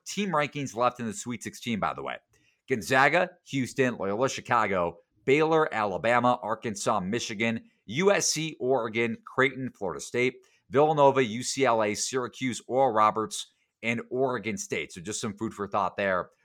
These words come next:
when you're looking to maybe use your own projections or use Bet Q L's projections. And you could sign up with Bet Q L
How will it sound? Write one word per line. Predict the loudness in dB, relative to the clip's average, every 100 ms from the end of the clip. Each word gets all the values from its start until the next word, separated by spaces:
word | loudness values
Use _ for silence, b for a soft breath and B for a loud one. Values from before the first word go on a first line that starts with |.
| _
when | -6 -2
you're | -2
looking | 0 -2 -2 -6
to | -2 -2
maybe | 0 -2 -4 -6 _ -2
use | 0 2
your | 4
own | 2
projections | 0 -6 -8 -8 -12 -8
or | -6
use | -4 -6
Bet | -4 -6
Q | -6 0
L's | 0 0
projections. | -4 -8 -4 -6 -6 -10 -8 -12 _ _
And | -12
you | -10
could | -4
sign | 0 0
up | 0
with | -4 -2
Bet | -4 -4
Q | -8 0 4
L | 6 6 2